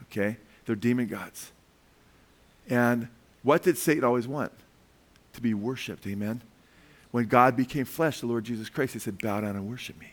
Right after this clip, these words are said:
I'll give you the kingdoms of the world." He showed them to him in a moment's time. Jesus says, "Written, thou shalt worship the Lord thy God and serve him only." Amen?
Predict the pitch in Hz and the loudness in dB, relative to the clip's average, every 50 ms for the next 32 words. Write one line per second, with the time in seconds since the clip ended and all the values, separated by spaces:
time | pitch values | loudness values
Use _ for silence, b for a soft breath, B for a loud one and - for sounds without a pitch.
0 | - _ b b b b b - 110 113 104 113 104 95 98 95 - - - 135 | -20 _ b b b b b -8 -6 -4 -4 -4 -4 -4 -6 -6 -6 -8 -8 -6
1 | 131 120 110 107 95 107 110 120 120 107 87 101 - - 131 123 110 107 101 - | -6 -6 -6 -6 -6 -6 -6 -6 -6 -6 -8 -8 -2 0 0 0 0 -2 -4 -6
2 | B B B B - - 117 101 98 98 107 117 110 107 82 - - 110 120 123 | B B B B -8 -4 -4 -2 -2 -2 -2 -2 -2 -4 -8 -10 -12 -12 -10 -10
3 | 113 92 90 - - _ _ _ b b b b b b b - 131 - 131 123 | -10 -12 -14 -16 -20 _ _ _ b b b b b b b -2 0 2 2 2
4 | 104 98 101 139 151 120 101 104 101 104 - 117 101 104 107 98 - - - 110 | 0 2 0 -2 -2 0 -2 -4 -4 -4 -6 -6 -4 -4 -4 -6 -8 -10 -10 -8
5 | 110 107 98 95 98 - 117 113 104 98 B B B B - 95 - - 117 104 | -6 -4 -4 -4 -2 -2 0 -2 -2 -4 B B B B -12 -10 -6 -6 -6 -6
6 | - 90 - 117 120 123 107 95 101 - - _ _ _ _ _ _ _ _ _ | -8 -10 -12 -10 -10 -10 -10 -10 -12 -16 -20 _ _ _ _ _ _ _ _ _
7 | _ _ _ - 113 110 113 117 123 135 139 | _ _ _ -4 -2 -2 0 -2 -2 -4 -6